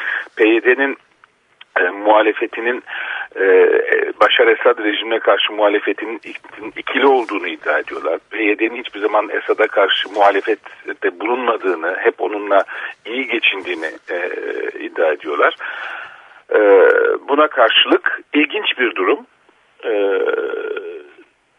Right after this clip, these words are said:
hem Rusya hem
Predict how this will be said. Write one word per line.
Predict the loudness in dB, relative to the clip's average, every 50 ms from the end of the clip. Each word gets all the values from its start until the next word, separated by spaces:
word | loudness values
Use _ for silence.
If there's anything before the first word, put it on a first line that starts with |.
| _ _ _ _ _ _ _ _ _ _ _ _ _ _ _ _ _ _ _ _ _ _ _ _ _ -14
hem | -10 -8 -6 -2 0 0 0 0 -2 -6 -12 -14 _ _ _ _ _ _ _ _ -8
Rusya | -6 -6 -6 -6 -8 -4 2 4 4 6 4 2 0 -8 -20 _ _ -20 -12 -4
hem | 0 0 2 0